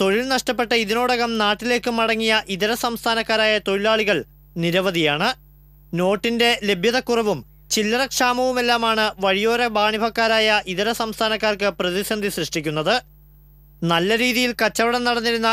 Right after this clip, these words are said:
ഇത്തരം വിപണികളിലേക്ക് ഇപ്പോൾ ജനങ്ങൾ തിരിഞ്ഞു നോക്കുന്നില്ല. ചില്ലറ പ്രശ്നം തന്നെ കാരണം.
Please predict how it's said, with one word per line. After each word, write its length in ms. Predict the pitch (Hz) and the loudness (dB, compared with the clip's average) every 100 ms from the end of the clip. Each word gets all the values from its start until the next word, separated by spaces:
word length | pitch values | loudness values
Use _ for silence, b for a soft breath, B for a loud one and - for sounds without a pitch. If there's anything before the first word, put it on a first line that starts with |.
| 220 | -2
ഇത്തരം 340 | 190 156 220 233 | -6 -4 -2 -2
വിപണികളിലേക്ക് 760 | 208 202 226 233 233 226 214 185 117 - - - | -2 0 0 0 0 0 2 0 0 -8 -20 -6
ഇപ്പോൾ 320 | 196 190 220 214 | -4 0 0 0
ജനങ്ങൾ 400 | 190 202 220 214 180 | 0 0 0 -2 -2
തിരിഞ്ഞു 300 | 202 214 220 185 | -2 0 0 -2
നോക്കുന്നില്ല. 420 | 170 160 156 170 233 - - - - - - | -2 -2 0 0 0 -4 -20 -20 -20 -16 -4
ചില്ലറ 360 | 190 185 202 214 | -2 0 0 0
പ്രശ്നം 380 | - 190 - 208 | 0 -2 -2 -2
തന്നെ 180 | 190 170 147 | 0 0 2
കാരണം. 340 | 160 156 185 | 2 2 0